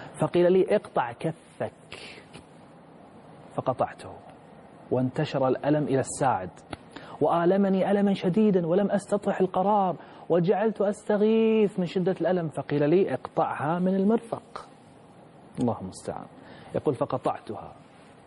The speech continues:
فتفاجأت أن الألم وصل إلى العضد أشد من الألم الأول،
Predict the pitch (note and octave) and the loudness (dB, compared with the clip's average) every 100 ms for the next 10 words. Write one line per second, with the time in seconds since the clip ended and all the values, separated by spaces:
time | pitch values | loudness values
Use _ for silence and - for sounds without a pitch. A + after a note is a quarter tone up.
0 | - A#2+ C3 C3 B2+ D3+ - - - - | -12 -6 -4 0 0 0 -2 -8 -20 -20
1 | - - - - - - - - D3 C#3+ | -20 -20 -20 -20 -20 -20 -14 -4 -2 0
2 | C#3 B2+ B2 D3 D3 C3+ B2 D#3 - A#2 | 0 0 0 0 0 0 0 0 -2 -6
3 | A#2+ D#3 D#3+ A#2+ A2 F#2+ - - - - | -2 0 0 0 -2 -6 -10 -20 -20 -20
4 | - - - - - - - - D#3 - | -20 -20 -18 -18 -18 -20 -20 -8 -6 0
5 | G3+ F#3 D#3 E3 E3 D3 C#3+ F#3+ G3+ F3+ | 2 2 2 0 0 0 2 2 2 0
6 | - G3 F#3+ | -2 -8 -10